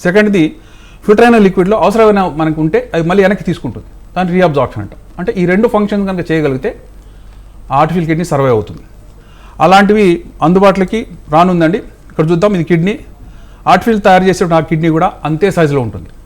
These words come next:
మనం గమనిస్తే చిన్న సైజు టిఫిన్ బాక్స్ అంతా. అందులో రెండు చేంబర్స్ ఉంటాయి, ఫస్ట్ ఇది ఫిల్టరింగ్ చేంబర్, సెకండ్ది రీఅబ్జార్ప్షన్ చేంబర్. ఈ రెండు చేంబర్స్ కరెక్ట్గా ఫిట్ చేసేస్తే దానికి రక్తనాళాలు కనుక మన అందుబాటులో ఉంచితే అది కూడా పనిచేస్తుంది. దానిలో ఫిల్టర్ ఎక్కడ ఉంది? ఇది నానో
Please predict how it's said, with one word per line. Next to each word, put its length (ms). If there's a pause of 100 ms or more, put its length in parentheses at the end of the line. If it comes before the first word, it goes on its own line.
(380)
మనం 180
గమనిస్తే 340
చిన్న 220
సైజు 180
టిఫిన్ 240
బాక్స్ 200
అంతా. 140 (840)
అందులో 260
రెండు 180
చేంబర్స్ 320
ఉంటాయి, 160 (180)
ఫస్ట్ 220
ఇది 100
ఫిల్టరింగ్ 320
చేంబర్, 240 (640)
సెకండ్ది 380 (180)
రీఅబ్జార్ప్షన్ 540
చేంబర్. 220 (320)
ఈ 120
రెండు 220
చేంబర్స్ 320 (180)
కరెక్ట్గా 380 (160)
ఫిట్ 200
చేసేస్తే 360 (580)
దానికి 260
రక్తనాళాలు 440
కనుక 160 (460)
మన 80 (100)
అందుబాటులో 460
ఉంచితే 240 (220)
అది 160
కూడా 180
పనిచేస్తుంది. 440 (680)
దానిలో 240
ఫిల్టర్ 220
ఎక్కడ 180
ఉంది? 120 (460)
ఇది 140
నానో 160